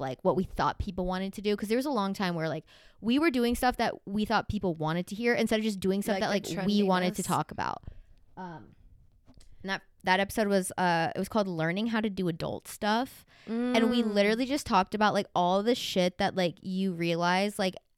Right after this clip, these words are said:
Speaker 1: in a, as, like, young adults, like, once you finally, like, move out or whatever, that, like, you didn't really either know how to do or, like, y-, you just assumed,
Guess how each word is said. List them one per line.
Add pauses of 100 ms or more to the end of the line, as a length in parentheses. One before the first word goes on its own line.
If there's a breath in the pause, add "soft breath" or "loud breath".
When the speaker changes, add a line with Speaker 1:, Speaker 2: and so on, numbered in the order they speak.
(140)
Speaker 1:
in
a, (840)
as,
like,
young
adults, (100)
like, (140)
once
you
finally,
like,
move
out
or
whatever, (460 loud breath)
that,
like, (580)
you
didn't
really
either
know
how
to
do
or,
like,
y-, (120)
you
just
assumed,